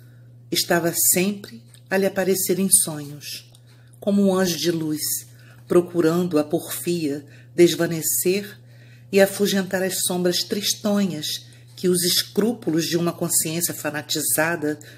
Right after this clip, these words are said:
começavam a acumular no espírito do adolescente.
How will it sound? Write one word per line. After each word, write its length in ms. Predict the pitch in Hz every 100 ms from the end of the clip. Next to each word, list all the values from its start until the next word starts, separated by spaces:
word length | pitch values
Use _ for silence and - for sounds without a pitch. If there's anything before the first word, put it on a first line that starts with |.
| - - - -
começavam 680 | - 175 180 - 180 175 170
a 80 | 170
acumular 760 | 175 185 196 185 180 175 - - - - -
no 100 | 180
espírito 540 | 175 - 165 147 151
do 140 | 139 156
adolescente. 1040 | 151 151 151 - 143 135 - - -